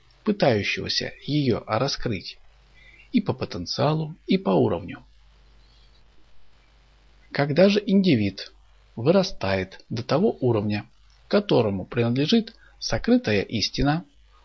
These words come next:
он наращивает собственный потенциал, и тот становится равным потенциалу той тайны, к которой он стремился. Эквивалентный потенциал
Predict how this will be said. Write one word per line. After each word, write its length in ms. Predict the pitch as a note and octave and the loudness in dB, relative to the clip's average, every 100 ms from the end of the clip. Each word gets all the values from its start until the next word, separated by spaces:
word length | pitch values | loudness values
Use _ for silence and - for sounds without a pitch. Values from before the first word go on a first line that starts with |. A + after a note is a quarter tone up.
| - - _ | -20 -20 _
он 240 | - D3 G#3 | -2 2 4
наращивает 760 | D3 G2 C3+ - D#3+ F3 F#3+ - | 2 2 0 0 0 -2 -4 -8
собственный 640 | - G2+ - - G#2 B2 | -8 -6 -8 -6 -2 -2
потенциал, 720 | C3 - F3+ - A#2+ G2+ F#2+ - _ _ _ _ _ _ _ | -2 -2 -2 0 0 0 -2 -14 _ _ _ _ _ _ _
и 100 | - | -8
тот 420 | A2+ A2 G#2+ B2 - - | -6 -4 -4 -4 -14 -20
становится 640 | - A2+ C#3 D#3 B2+ B2 | -8 0 2 2 2 -2
равным 520 | - A#2 B2+ B2 F#2+ | -2 2 2 0 -4
потенциалу 720 | F#2 - B2 B2+ A#2+ G#2 E2+ - | -6 -6 -4 -2 -2 -2 -4 0
той 280 | C3 G2+ - | 0 0 -4
тайны, 480 | - F2 F#2+ D3+ G3+ - - - - | -8 -4 0 0 0 -6 -20 -20 -20
к 140 | - - | -20 -12
которой 560 | - - C3+ G3+ G3+ - | -10 -2 4 4 4 0
он 280 | A#2 B2+ - | -2 -2 -10
стремился. 760 | - - G#3 E3+ G#2 - A#2 - _ _ _ _ _ _ _ _ - _ _ - - _ - _ _ _ _ - - - - | -8 0 2 2 0 -4 -10 -12 _ _ _ _ _ _ _ _ -20 _ _ -20 -20 _ -20 _ _ _ _ -20 -20 -20 -12
Эквивалентный 720 | D3+ - A#2 G#2+ C3+ A3+ A3+ B2+ | -10 -2 0 2 4 2 0 -4
потенциал 720 | B2+ - G#2+ - G2 D#2 | -4 -6 -6 -4 -4 -4